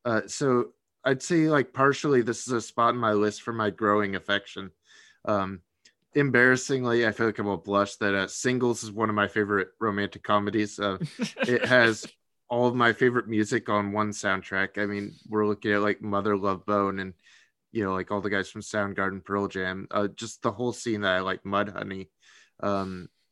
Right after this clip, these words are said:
Speaker 1: every band that I like is on that soundtrack. So I, I've been watching more Cameron Crowe. <laughs> I mean,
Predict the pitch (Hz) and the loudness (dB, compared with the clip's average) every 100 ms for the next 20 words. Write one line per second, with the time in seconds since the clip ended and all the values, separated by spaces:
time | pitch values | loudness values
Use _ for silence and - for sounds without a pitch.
0 | - 117 123 110 117 113 110 101 95 101 | -6 2 4 4 4 4 2 2 2 -2
1 | 104 101 95 95 98 - - 98 98 98 | -4 -4 -4 -2 -4 -4 -8 -8 -6 -8
2 | 95 - 101 95 _ _ _ _ _ _ | -8 -8 -8 -8 _ _ _ _ _ _
3 | _ _ _ 123 123 135 135 143 131 123 | _ _ _ 2 2 2 4 4 6 4
4 | 123 135 117 117 - 117 113 104 - 107 | 2 0 2 2 2 -2 -2 -4 0 0
5 | 110 - - 156 - 170 | 0 0 4 4 6 2